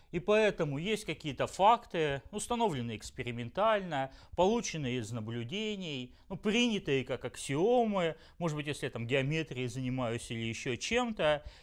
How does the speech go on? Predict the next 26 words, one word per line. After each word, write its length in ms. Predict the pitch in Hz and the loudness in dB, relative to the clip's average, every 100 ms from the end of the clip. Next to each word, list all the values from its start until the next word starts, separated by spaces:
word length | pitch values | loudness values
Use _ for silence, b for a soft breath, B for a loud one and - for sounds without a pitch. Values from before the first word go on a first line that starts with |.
| B 254 | B 4
И 180 | 302 | 4
потом, 560 | 311 226 214 233 254 208 | 6 6 4 4 2 2
если 400 | 160 196 196 190 | 2 2 0 -6
есть 400 | 190 196 202 - | -4 -2 -2 -2
логические 720 | 143 151 190 160 - 156 147 | -4 -2 -6 -8 -8 -6 -4
выводы, 680 | 170 240 190 131 113 107 B B B | 0 2 2 2 0 0 B B B
и 120 | 226 | 0
с 140 | 226 - | 0 -2
фактами 680 | - 247 262 - 160 147 | 0 6 6 4 -2 -2
всё 280 | - 160 127 | -4 -2 -4
в 40 | |
порядке, 760 | - 135 139 120 110 - 104 95 B B - | 0 0 4 4 2 -2 -6 -6 B B 0
и 160 | 247 247 | 4 4
с 120 | - | 4
выводами 720 | 196 247 320 269 214 156 143 | 0 0 0 0 -2 -2 -2
всё 280 | 127 - 139 | -4 -2 -4
в 80 | - | -2
порядке, 760 | 127 131 113 98 - 98 87 - b b - | -4 0 -2 -2 -6 -10 -10 -12 b b 2
то 140 | 196 | 4
тогда 480 | 196 185 190 247 240 | 4 2 2 4 4
и 220 | - 180 | 2 -6
то, 220 | - 233 | 0 0
что 180 | - 180 | 0 -4
получается 640 | 175 175 175 185 175 - | -2 -2 -2 -4 -4 -6
в 40 | 160 | -6
результате, 760 | 165 180 185 294 294 220 170 | -4 -6 0 0 0 -2 -4